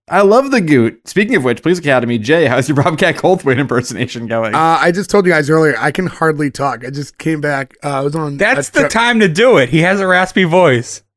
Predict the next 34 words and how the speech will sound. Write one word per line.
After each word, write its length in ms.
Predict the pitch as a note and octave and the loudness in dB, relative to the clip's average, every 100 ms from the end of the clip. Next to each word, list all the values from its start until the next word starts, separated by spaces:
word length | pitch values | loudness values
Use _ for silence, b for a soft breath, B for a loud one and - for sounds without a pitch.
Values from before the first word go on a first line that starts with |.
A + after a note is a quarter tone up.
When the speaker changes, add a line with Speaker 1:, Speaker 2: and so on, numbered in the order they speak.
| _ | _
Speaker 2:
I 160 | C#3+ E3+ | -4 -4
flew 360 | - G3+ G#3 | 0 2 4
in 340 | G3+ G3 F#3 - | 4 2 -2 -6
last 380 | C#3+ D3+ E3+ F3 | -4 0 0 -2
night. 320 | E3+ C#3 B2+ _ _ - | -2 -2 -4 _ _ -16
This 320 | C#3 F3+ - | -2 0 0
time 280 | - G#3+ F#3 | 0 0 2
yesterday, 420 | F3+ F3 D#3 D3 | 0 0 0 0
I 80 | C#3 | 0
was 120 | C#3+ | -2
still 200 | F3+ E3+ | -2 0
in 80 | E3 | -2
the 60 | |
sky. 380 | C#3+ - D3 B2 | -4 -4 -4 -4
It's 200 | C3 C#3+ | -6 -4
been 140 | E3+ | -2
a 60 | D#3+ | 0
very 260 | D3 E3 G#3 | 2 2 2
long 280 | G3 F3 E3 | 0 -2 -2
twenty-four 480 | E3+ D#3 C3+ D3+ | -4 -4 -4 -4
hours 300 | C#3 B2+ C#3 - | -4 -4 -6 -4
for 80 | |
me, 200 | E3+ A3 | 0 0
so 300 | G3+ - C3 | -2 -6 -6
I 100 | C3+ | -4
can 120 | C3+ C#3+ | -4 0
Speaker 3:
Do 100 | F#3+ | 2
Speaker 2:
hardly 220 | D4 F3 | 2 2
talk. 280 | G3 A3 A3 | 2 4 2
Speaker 3:
Bobcat 400 | G3 F3 E3+ E3+ | 2 4 4 2
for 80 | F3+ | 2
our 280 | E3+ E3 E3+ | 2 2 0
guest, 420 | C3+ E3+ F#3 - | 0 0 0 -4
Dave. 480 | C#3 A3+ F3+ F#2+ - | 0 2 2 -2 -6